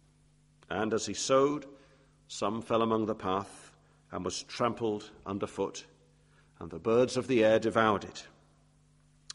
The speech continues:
And some fell on the rock, and as it grew up,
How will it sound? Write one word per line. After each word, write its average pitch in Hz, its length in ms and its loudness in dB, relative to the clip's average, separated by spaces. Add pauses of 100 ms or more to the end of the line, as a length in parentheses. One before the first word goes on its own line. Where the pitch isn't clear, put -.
(1000)
And 135 120 6
some 214 240 12
fell 170 200 10
on 147 80 8
the 135 100 8
rock, - 320 4 (760)
and 113 120 2
as 139 120 4
it 127 140 0
grew 156 340 6
up, 156 220 4